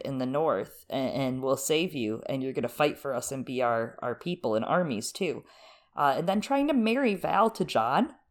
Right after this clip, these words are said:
Like, like, obviously Stannis doesn't see them that way and he sees some sort of value in them. And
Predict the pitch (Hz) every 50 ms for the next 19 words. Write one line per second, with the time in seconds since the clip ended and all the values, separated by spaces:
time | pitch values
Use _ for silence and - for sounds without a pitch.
0 | _ _ _ _ _ _ _ _ _ 170 175 - - - - 170 - - - -
1 | - 190 220 233 220 240 233 226 - - 208 202 190 - - - 165 165 175 175
2 | 170 - - - 175 156 147 165 160 147 - - _ _ _ _ _ _ - -
3 | - - 202 202 180 156 135 135 139 135 127 113 - 143 135 131 135 135 123 -
4 | - - - _ - - 160 156 151 135 143 170 170 - - 170 170 165 - -
5 | - 143 143 143 - - 156 139 131 - 139 135 - - 180 170 190 180 175 160
6 | 147 131 - - 131 127 131 131 127 123 131 135 - - 143 143 143 143 147 143